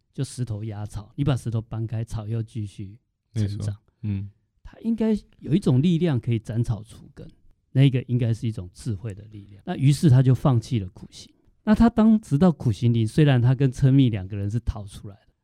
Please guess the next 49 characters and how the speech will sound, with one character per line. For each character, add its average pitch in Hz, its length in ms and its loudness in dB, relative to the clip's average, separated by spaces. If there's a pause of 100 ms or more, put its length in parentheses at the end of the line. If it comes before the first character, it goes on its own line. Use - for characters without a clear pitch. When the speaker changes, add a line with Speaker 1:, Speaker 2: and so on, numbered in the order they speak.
Speaker 1:
啊， 127 100 -2
后 151 100 4
来 120 140 0
国 110 180 -6
王 110 160 -2
也 98 100 -10
知 95 200 -14
道 101 100 -12
了。 95 100 -20 (360)
Speaker 2:
没 139 120 2
有 120 60 8
来， 127 60 6
Speaker 1:
国 120 100 4
王 107 40 -10
Speaker 2:
没 143 120 0
有 165 80 4
来 104 120 0
追 107 220 0
杀 101 220 -2
他 95 180 -8
吗？ 95 80 -12 (460)
Speaker 1:
没 120 140 6
有， 98 260 2
国 147 160 8
王 180 160 8
也 131 100 6
知 156 240 -2
道 139 340 2 (280)
你 123 120 0
叫 143 300 2
他， 131 240 2
他 127 140 4
也 107 80 4
回 104 120 2
不 110 120 -2
来 101 220 -6
了。 92 60 -20 (120)
出 147 160 6
生 147 180 6
的 135 140 6
时 113 120 2
候 120 160 8
就 120 160 6
已 104 60 6
经 131 160 4
有 131 140 6
预 156 280 8 (120)
言 135 240 4
了。 170 100 2